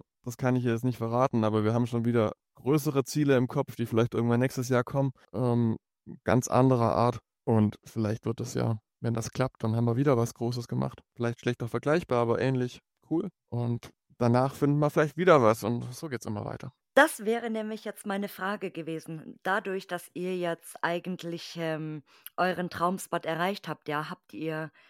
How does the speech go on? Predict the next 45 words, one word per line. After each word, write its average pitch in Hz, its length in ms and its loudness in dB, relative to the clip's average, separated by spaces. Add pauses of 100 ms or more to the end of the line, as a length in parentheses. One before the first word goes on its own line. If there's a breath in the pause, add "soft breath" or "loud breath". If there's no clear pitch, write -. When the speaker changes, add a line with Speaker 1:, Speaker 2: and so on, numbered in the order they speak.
(160 soft breath)
Speaker 2:
euch 170 240 -4
schon 160 220 -6
einen 156 340 -6
neuen 170 360 -6
rausgesucht? 143 1000 -14
Oder, 147 460 -6 (260 soft breath)
ähm, 147 480 -8
seid 165 280 -4
ihr 165 80 -4
jetzt 156 280 -6
erstmal 156 340 -6
so, 151 140 -6
dass 147 200 -8
ihr 147 120 -10
sagt, 143 240 -10
so: 143 120 -12
„Ne, 139 380 -10
passt - 380 -10
alles, 147 720 -8
brauchen 160 340 -2
wir 151 80 -4
jetzt - 160 -12
nicht 165 240 -6
<laughs> - 0 -
unbedingt?“ 180 840 -2 (180)
Speaker 1:
Nö, 147 340 4
also 127 280 6
wir 123 100 6
sind 123 220 0
schon, 117 340 -2
denke 113 220 0
ich 113 100 -8
mal, 110 240 -4 (340)
voll 107 200 0
aktiv 113 340 -4
gerade 107 260 4
auch 101 160 2
am 107 120 2
Suchen, 110 360 -2
was 107 140 -4
man 110 180 0
wieder 110 160 2
machen 110 240 0
könnte. 117 300 0 (280 soft breath)
Ähm, 110 280 0